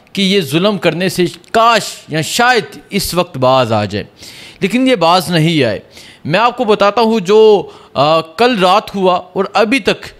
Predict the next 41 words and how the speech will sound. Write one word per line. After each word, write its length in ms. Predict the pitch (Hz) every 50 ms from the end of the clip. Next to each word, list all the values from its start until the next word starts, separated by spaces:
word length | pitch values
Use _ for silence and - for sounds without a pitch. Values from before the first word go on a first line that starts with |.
| - -
जो 120 | 151 180
सिलसिला 480 | 160 - 185 208 202 - - 220 226 214
चल 220 | - 190 185 202
रहा 260 | 202 175 156 151 151
है, 200 | 131 131 143 147 -
आपको 420 | - 151 170 180 143 - 156 151
आज 320 | 147 - 143 156 165 - -
के 100 | 180 170
व्लॉग 320 | 151 151 147 147 156 165
में 180 | 165 170 170 135
बताऊँगा। 480 | 143 - 156 170 202 180 131 123 107 - - - - - - - - -
सो 140 | - - 185
सबसे 320 | 170 - 226 226 - 240 226
पहले 360 | 190 202 180 170 180 190 202
आपसे 300 | - 175 170 - - 180
गुजारिश 440 | 151 143 131 151 156 180 185 - 196
है 60 | 180
कि 120 | - 170
आपने 280 | 160 165 165 180 180 175
वीडियो 240 | 160 160 151 175 165
को 120 | - 185
लाइक 300 | 160 151 151 175 202 -
करना 260 | - 160 147 170 175
है 200 | 143 139 139 - - -
और 180 | 190 202 -
कमेंट 340 | - - 170 165 170 170 151
ज़रूर 380 | 151 139 127 139 147 170 175 156
करना 300 | - 131 117 113 110 107
है। 140 | 110 - - - - - - - - - -
करते 220 | - 196 196 - 233
हैं 80 | 214
आज 160 | 220 208 208 -
का 100 | 220 220
व्लॉग 340 | 180 175 160 165 190 208
शुरू। 300 | - - 175 156 180 180 - - _ _ -
आज 200 | 170 202 226 -
के 80 | - 254
व्लॉग 400 | 214 208 175 175 180 202 208 190
में 160 | 160 127 120 - -
सबसे 300 | - - 208 196 - 208
पहले 380 | 202 196 185 175 180 180 180 175